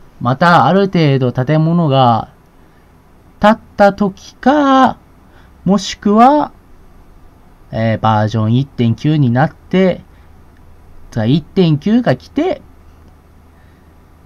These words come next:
ネザーへ、レッツゴー。で、動画を上げるかな。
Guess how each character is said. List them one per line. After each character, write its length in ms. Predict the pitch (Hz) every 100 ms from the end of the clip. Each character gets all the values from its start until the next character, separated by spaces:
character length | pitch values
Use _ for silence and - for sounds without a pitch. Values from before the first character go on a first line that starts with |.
| - _ -
ネ 140 | 131 131
ザ 240 | 117 107
ー 120 | 104
へ、 200 | 165 185 - - - - - -
レ 100 | 117
ッ 80 | 139 -
ツ 240 | - - - - -
ゴ 260 | 107 120 113
ー。 180 | 95 87 - - - _ - - - - - - - - - - - - - - - - - - - - - - - _ _ _ - - _
で、 160 | 175 208
動 200 | 170 131
画 100 | 127
を 120 | 117
上 60 | 113
げ 120 | 131
る 80 | 139
か 140 | 104
な。 300 | 110 208 -